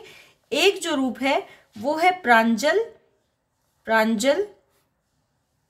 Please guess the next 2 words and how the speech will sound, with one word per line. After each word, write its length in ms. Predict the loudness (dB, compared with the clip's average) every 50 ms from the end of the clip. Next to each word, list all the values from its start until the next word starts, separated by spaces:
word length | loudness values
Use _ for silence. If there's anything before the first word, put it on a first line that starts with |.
| _ _ _ _ _ _ _ _ _ _ _ _ _ _ _ _ _ _ _ _ -16
व्यवहारिक 880 | -14 -4 -2 0 0 2 0 0 2 2 2 2 2 0 -2 -4 -8 -18 -20 -20 -20 _ _ _ _ _ _ _ _ _ _ _ _ _ _ _ _ _ _ _ _ _ _ _ _ _ _ _ _ _ _ _ _ _ _ _ _ _ _ _ _ _ _ _ _ _ _ _ _ _ _ _ _ _ _ _ _ _ _ _ _ -14
भाषा 540 | -6 -2 -2 -2 -2 -2 -6 -6 -6 -8 -8